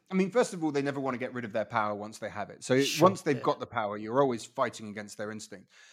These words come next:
Speaker 1: But secondly, they think that it doesn't really win them any votes.
Speaker 2: Mm-hmm.
Speaker 1: And I suspect that that is a failure of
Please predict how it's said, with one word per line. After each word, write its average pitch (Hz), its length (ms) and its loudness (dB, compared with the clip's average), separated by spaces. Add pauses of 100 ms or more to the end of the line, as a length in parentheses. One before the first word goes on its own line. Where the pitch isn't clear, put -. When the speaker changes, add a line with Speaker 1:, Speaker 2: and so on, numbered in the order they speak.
(120)
Speaker 1:
But 175 140 -2
secondly, 220 400 2
they 170 180 4
think 151 300 -4
that 131 80 -2
it 131 100 -8
doesn't 131 260 -6
really 123 220 -2
win 117 220 -4
them 110 120 -4
any 110 160 -6
votes. 101 500 -2 (360)
Speaker 2:
Mm-hmm. 139 220 2
Speaker 1:
And 165 200 4 (320)
I 214 200 -4
suspect 170 460 -2
that 127 120 -6
that 139 160 4
is 123 140 -2
a 120 40 -8
failure 139 640 -4
of 123 160 -8